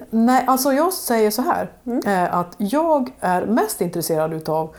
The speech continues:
Speaker 1: att läsa svenska författare.
Speaker 2: Ja.
Speaker 1: Ja, eh, de här som s-, ja, eh, och, och gärna kvinnliga,
Speaker 2: Mm.
Speaker 1: faktiskt.
Speaker 2: Mm.
Speaker 1: Eh, nu har jag ju läst, eh,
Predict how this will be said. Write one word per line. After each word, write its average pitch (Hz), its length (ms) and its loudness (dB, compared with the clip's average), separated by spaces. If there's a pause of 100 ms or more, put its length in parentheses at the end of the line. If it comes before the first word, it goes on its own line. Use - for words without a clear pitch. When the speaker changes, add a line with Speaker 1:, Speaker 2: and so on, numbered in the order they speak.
(240)
Speaker 1:
att 170 120 -2
läsa 156 360 -4
svenska 175 840 -2 (260)
författare. - 640 -2 (160)
Speaker 2:
Ja. 208 240 0 (200)
Speaker 1:
Ja, 180 420 2 (460)
eh, 185 260 2 (300)
de 170 180 -2
här 165 180 -4
som 170 180 -6
s-, - 200 -10 (240)
ja, 285 380 4
eh, 247 100 2 (180)
och, 226 140 0
och 226 140 2
gärna 240 380 4 (160)
kvinnliga, 226 420 2 (440)
Speaker 2:
Mm. 208 220 2 (220)
Speaker 1:
faktiskt. 185 540 -2
Speaker 2:
Mm. - 40 -8 (400)
Speaker 1:
Eh, 196 580 -6 (120)
nu 208 180 -6
har 202 160 0
jag 190 80 0
ju 180 160 -4
läst, 180 460 -4
eh, 190 80 -2